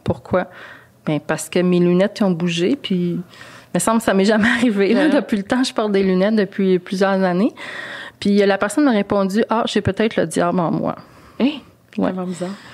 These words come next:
Speaker 1: Parce que ce que je vais en venir à dire, c'est que ça, c'est un autre, euh, fait que les, des fois, les gens, ils sont, euh, on pourrait faire un autre, euh,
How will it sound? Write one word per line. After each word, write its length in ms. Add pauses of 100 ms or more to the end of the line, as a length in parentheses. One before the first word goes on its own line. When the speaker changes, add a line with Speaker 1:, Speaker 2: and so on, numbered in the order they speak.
(400)
Speaker 1:
Parce 200
que 80
ce 100
que 120
je 80
vais 60
en 100
venir 200
à 140
dire, 320
c'est 280
que 280
ça, 180
c'est 200
un 260
autre, 460
euh, 680
fait 320
que 160
les, 160
des 140
fois, 180
les 180
gens, 340
ils 120
sont, 540
euh, 480
on 80
pourrait 220
faire 160
un 200
autre, 300
euh, 260